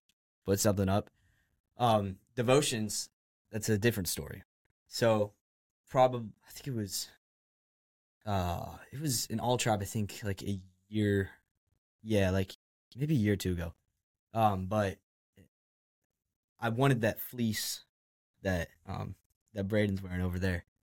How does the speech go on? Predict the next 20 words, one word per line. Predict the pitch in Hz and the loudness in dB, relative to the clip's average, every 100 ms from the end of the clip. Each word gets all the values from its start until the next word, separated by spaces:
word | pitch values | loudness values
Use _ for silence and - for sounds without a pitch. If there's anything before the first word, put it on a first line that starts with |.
| _ _ - | _ _ -8
um, | 90 87 87 | -4 -2 0
Animal. | 107 98 87 - | 2 4 2 -2
I, | 98 95 | -4 0
I | |
wanted | 107 113 107 | 2 4 4
that | - | 0
fleece, | - 107 92 - - _ _ _ _ _ - | -2 0 0 -2 -6 _ _ _ _ _ -4
and | 95 92 - - | 0 0 -4 -4
I | 104 | -2
thought | 110 95 98 | 2 2 2
it | |
looked | 92 | -2
super | - - 113 95 | -2 0 0 0
sweet. | - 95 | -2 -4
And | 92 | -4
I | |
was | 92 | -4
like, | 98 95 | -6 -4
"Dad, | 110 107 95 | 0 0 0
I, | 107 | -4